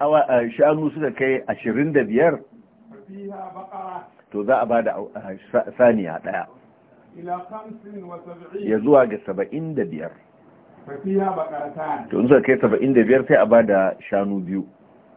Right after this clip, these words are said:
Speaker 2: إذا جاوزت ذلك.
Speaker 1: إذا جاوزت ذلك، idan ta wuce haka.
Speaker 2: فإذا بلغ المائة وعشرين.
Speaker 1: To, in suka kai ɗari da ashirin.
Speaker 2: ففي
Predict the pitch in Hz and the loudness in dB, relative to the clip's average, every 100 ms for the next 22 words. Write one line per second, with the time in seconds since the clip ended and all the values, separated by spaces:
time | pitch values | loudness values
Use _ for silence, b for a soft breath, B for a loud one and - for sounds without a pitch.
0 | - 160 165 160 160 220 226 196 202 - | -16 -10 -10 -8 -4 -4 -4 -4 -6 -6
1 | - 196 202 180 151 - b b b b | -6 -4 -2 -4 -12 -18 b b b b
2 | - 104 113 110 135 143 123 113 135 127 | 0 6 6 8 8 8 6 4 2 6
3 | 135 135 104 - 110 104 127 131 147 147 | 6 6 0 -8 -6 -4 -2 0 2 2
4 | 143 107 123 156 165 117 - _ _ _ | 0 0 0 4 4 4 0 _ _ _
5 | _ 170 208 202 196 226 233 196 185 185 | _ -14 -10 -8 -6 -6 -6 -8 -12 -12
6 | 226 196 190 170 160 170 180 202 233 233 | -12 -12 -14 -18 -18 -18 -16 -12 -8 -4
7 | 208 - 139 139 151 135 113 131 135 113 | -2 -2 -2 -4 -4 -4 -2 0 0 0
8 | 110 139 123 - - 110 147 160 139 - | 0 2 2 0 -4 -4 -2 -2 -4 -12
9 | _ _ 156 156 190 | _ _ -18 -12 -12